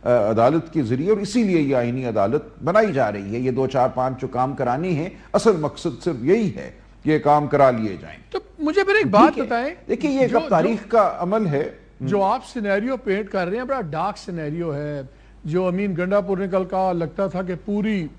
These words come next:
Speaker 2: एक शाम गरीबा उन्होंने सियासी बना दी, वो भी थी। लेकिन रऊफ हसन साहब एक शो में बैठे हुए थे और उन्होंने कहा, "Things are improving, हमारे और एस्टैब्लिशमेंट के ताल्लुकात, things are improving between us।"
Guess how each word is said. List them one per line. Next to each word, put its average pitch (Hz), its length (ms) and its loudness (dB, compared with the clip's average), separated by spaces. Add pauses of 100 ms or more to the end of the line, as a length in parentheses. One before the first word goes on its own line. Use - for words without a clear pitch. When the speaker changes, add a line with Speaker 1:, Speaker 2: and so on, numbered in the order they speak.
(200)
Speaker 2:
एक 156 200 -2
शाम 170 260 -2
गरीबा 160 460 0
उन्होंने 196 300 -2
सियासी 160 340 -6
बना 151 260 -6
दी, 160 140 -6
वो 160 180 -4
भी 190 120 -4
थी। 165 260 -8 (400)
लेकिन 311 260 -2
रऊफ 226 300 4
हसन 262 240 0
साहब 262 520 -4 (120)
एक 202 180 0
शो 233 220 0
में 247 120 0
बैठे 180 240 0
हुए 220 180 2
थे 220 40 -8
और 220 80 -4
उन्होंने 240 200 -4
कहा, 262 220 0 (640)
"Things 247 260 6
are 240 260 4
improving, 247 380 0
हमारे 160 460 0
और 247 100 4
एस्टैब्लिशमेंट 220 680 -4
के 226 80 -2
ताल्लुकात, 214 560 -2
things 214 220 -4
are 214 140 0
improving 285 500 0
between 175 280 -2
us।" 135 140 -4